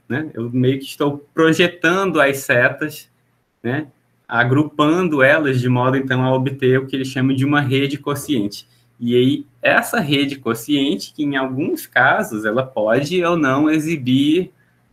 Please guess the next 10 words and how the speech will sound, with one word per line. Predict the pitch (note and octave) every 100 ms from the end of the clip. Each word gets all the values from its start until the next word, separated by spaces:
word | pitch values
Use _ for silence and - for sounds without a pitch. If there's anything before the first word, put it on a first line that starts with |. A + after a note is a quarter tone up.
| _
é, | G2 F#2 F2 E2+ _ _ _ _
uma | - G2+ G#2+ A2 A2 A2 G#2 F#2+ F#2
simetria | - A#2 A#2+ B2+ A#2+ B2
global | A2+ C3+ D3 B2+ C3+ A#2
no | G#2
sentido | G2+ A2 G#2 - G2+ G#2 -
clássico, | A#2+ A2+ A2 - - F2+
de | -
fato. | - F2+ - _ _ _ _ _ _ _ _ _ _ _ _ _ _ - _ _ _ _ _ _ _ _ _ _ _ _ _ _ _ _ _ _ _ _ _ _ _ _ _ _ _ _ _ _ -
Agora, | E3 D3+ C3 E3 G#3+ A#3 D3+ A#2 B2